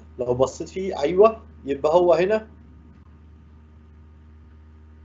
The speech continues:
مرفوع وعلامة رفعه ثبوت النون، لا تقصري، لا الناهية، وتقصري فعل مضارع مجزوم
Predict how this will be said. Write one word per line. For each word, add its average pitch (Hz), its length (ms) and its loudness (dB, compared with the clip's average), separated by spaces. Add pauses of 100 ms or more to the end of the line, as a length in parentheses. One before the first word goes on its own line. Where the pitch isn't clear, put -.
(1500)
مرفوع 151 300 4
وعلامة 175 420 4
رفعه 180 360 -2
ثبوت 120 360 -4
النون، 196 460 2 (720)
لا 135 240 2
تقصري، 185 880 0 (1600)
لا 135 160 0
الناهية، 165 580 2 (200)
وتقصري 170 840 0 (140)
فعل 147 220 -2
مضارع 160 280 4
مجزوم 160 520 -2